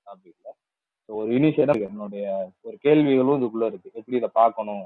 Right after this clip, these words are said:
அதாவது வேஜ்ன்றதை எப்படி பார்க்கணுங்கிறதா ஒரு சாராம்சமா அடிப்படை கேள்வி. நீங்களும் வந்து உங்களுடைய கமெண்ட் இப்ப சொல்லலாம், நீங்களும் சொல்லலாம்.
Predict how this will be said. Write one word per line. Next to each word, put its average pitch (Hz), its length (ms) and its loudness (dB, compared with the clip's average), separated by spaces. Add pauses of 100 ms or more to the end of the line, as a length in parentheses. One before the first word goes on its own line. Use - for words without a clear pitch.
அதாவது 117 260 -2
வேஜ்ன்றதை 135 400 2
எப்படி 117 220 -4
பார்க்கணுங்கிறதா 104 640 -4
ஒரு 110 140 -8
சாராம்சமா 104 500 -10
அடிப்படை 104 320 -18
கேள்வி. - 300 -20 (640)
நீங்களும் 208 360 4
வந்து 170 220 4
உங்களுடைய 151 640 6
கமெண்ட் 127 320 -2
இப்ப 110 220 -8
சொல்லலாம், 127 360 2
நீங்களும் 117 320 -6
சொல்லலாம். 104 300 -14